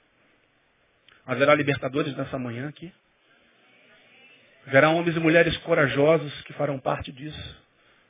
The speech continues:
De maneira direta, indireta, de maneira plena, de maneira profissional, de maneira espiritual. Irmãos, de alguma forma a gente pode tocar nessa gente.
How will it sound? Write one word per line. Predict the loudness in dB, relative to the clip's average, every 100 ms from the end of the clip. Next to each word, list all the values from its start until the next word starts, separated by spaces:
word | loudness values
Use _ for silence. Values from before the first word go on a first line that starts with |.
| _ _ _
De | -4
maneira | 0 2 4 2
direta, | 2 2 4 6 4 0 -12 -12 -12 -6
indireta, | -4 0 0 4 4 4 0 -14 -12 -12 -16 -20 -20 -20 -20 _
de | -4
maneira | 0 4 6 6 2
plena, | 0 2 4 4 4
de | 0
maneira | -4 -2 4 6 6 2 _ _ _ -2
profissional, | 0 2 0 -2 0 0 2 4 6 6
de | 4
maneira | -2 0 4 6 4 -2 -20 _ -8
espiritual. | -8 -6 -6 -6 0 6 8 8
Irmãos, | 8 2 -2 -4 -2
de |
alguma | -2 -2 -6 -4
forma | -2 -2 -4
a |
gente | -8 -14
pode | -12 -12 -12
tocar | -16 -8 -8 -6
nessa | -8 -8
gente. | -16 -18 -16 -18